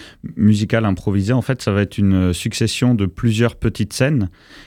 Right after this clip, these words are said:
qui, à chaque fois, vont faire appel à une suggestion différente du public. Donc, euh, euh, bah, très concrètement, ça peut être une chanson qui va être improvisée, on va demander le thème. Après, on, on fait plein de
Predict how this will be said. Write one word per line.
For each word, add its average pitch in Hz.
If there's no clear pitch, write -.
qui, 113
à 87
chaque -
fois, 117
vont 101
faire 95
appel 113
à 101
une 95
suggestion 98
différente 98
du 92
public. 85
Donc, 85
euh, 76
euh, 80
bah, 73
très 101
concrètement, 107
ça 95
peut 98
être -
une 113
chanson 101
qui -
va 87
être 82
improvisée, 92
on 90
va 85
demander 80
le 71
thème. 143
Après, 87
on, 90
on 87
fait 107
plein 120
de 87